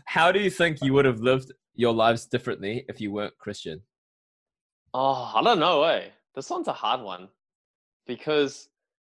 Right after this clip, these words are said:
Speaker 2: I think, like, I think Christian-, like, Christianity really gave me a sense of, like, community and place.
Speaker 1: Like purpose.
Speaker 2: And, yeah, and I don't think I would, I don't even know how I would,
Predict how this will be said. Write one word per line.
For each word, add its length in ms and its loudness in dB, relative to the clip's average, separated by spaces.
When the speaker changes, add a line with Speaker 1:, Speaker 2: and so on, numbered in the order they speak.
Speaker 2:
I 120 2
think, 420 -6
like, 300 0
I 80 -10
think 180 -2
Christian-, 440 -2
like, 200 -4
Christianity 1120 -4
really 220 0
gave 300 0
me 540 -4
a 60 -8
sense 360 -2
of, 220 2
like, 160 -2
community 640 -4
and 160 -4
place. 500 -2
Speaker 1:
Like 140 -12
purpose. 240 -2
Speaker 2:
And, 540 2
yeah, 440 2
and 320 0
I 120 4
don't 220 0
think 480 -2
I 200 2
would, 440 2
I 80 2
don't 180 0
even 220 -2
know 200 2
how 180 0
I 140 0
would, 200 -4